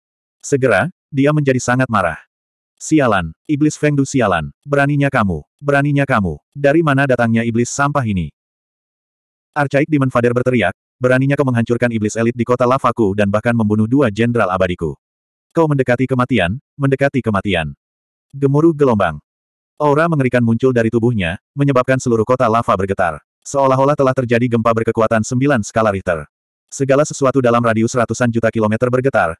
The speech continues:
dan bahkan ruang angkasa itu sendiri berderit seolah-olah akan hancur. Aliran lava yang mengerikan melesat ke langit, menembus ribuan kilometer. Kemudian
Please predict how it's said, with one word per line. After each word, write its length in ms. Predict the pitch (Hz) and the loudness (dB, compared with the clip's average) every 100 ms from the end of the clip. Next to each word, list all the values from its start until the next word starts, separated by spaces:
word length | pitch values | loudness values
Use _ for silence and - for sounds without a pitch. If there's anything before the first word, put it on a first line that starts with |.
| _ | _
dan 160 | 147 131 | -2 0
bahkan 240 | 113 110 | 2 0
ruang 240 | 113 110 104 | 0 0 0
angkasa 320 | 104 104 110 | -2 -4 -2
itu 160 | 120 120 | -2 0
sendiri 320 | 123 123 113 | 0 0 0
berderit 320 | 120 117 - | 0 0 -2
seolah-olah 480 | 120 113 113 135 95 92 | -2 0 0 -2 -2 -4
akan 140 | 92 | -4
hancur. 400 | 90 87 85 71 - _ _ _ _ _ _ _ _ _ - | -4 -4 -6 -8 -12 _ _ _ _ _ _ _ _ _ -6
Aliran 320 | 143 143 143 | 0 0 2
lava 320 | 131 135 147 | 0 2 0
yang 80 | 135 | 2
mengerikan 320 | 117 110 120 | 0 0 0
melesat 320 | 117 104 113 | 0 0 0
ke 80 | - | 0
langit, 320 | 127 139 98 _ - | 0 0 -2 _ -4
menembus 400 | 131 113 110 143 | 0 2 0 0
ribuan 320 | 139 143 98 | 0 2 0
kilometer. 480 | 104 90 87 80 69 _ _ - | 0 -2 -2 -4 -6 _ _ -4
Kemudian 320 | 147 139 135 | 0 2 2